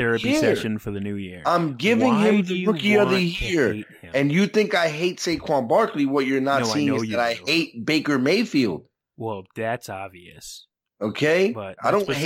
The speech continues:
Speaker 1: besides the
Speaker 2: Saquon.
Speaker 1: point. I'm not gonna
Speaker 2: I
Speaker 1: get into
Speaker 2: hate
Speaker 1: your Baker
Speaker 2: Baker.
Speaker 1: hatred right now. That can be for later.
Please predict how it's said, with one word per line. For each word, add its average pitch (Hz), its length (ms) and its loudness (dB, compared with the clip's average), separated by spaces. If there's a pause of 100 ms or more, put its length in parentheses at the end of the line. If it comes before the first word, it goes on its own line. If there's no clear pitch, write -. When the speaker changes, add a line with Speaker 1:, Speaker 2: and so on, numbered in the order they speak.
Speaker 1:
besides 113 220 -4
the 110 60 -8
Speaker 2:
Saquon. - 40 -18
Speaker 1:
point. 151 380 -2
I'm 127 180 -4
not 131 180 -4
gonna 127 120 -6
Speaker 2:
I 123 40 -6
Speaker 1:
get 120 140 -4
into 120 140 -2
Speaker 2:
hate 135 80 -2
Speaker 1:
your 113 160 -4
Baker 147 460 0
Speaker 2:
Baker. 90 120 -2
Speaker 1:
hatred 95 300 -14
right 95 180 -14
now. 95 140 -18
That 101 180 -12
can 117 140 -8
be 107 140 -10
for 98 200 -16
later. 95 360 -20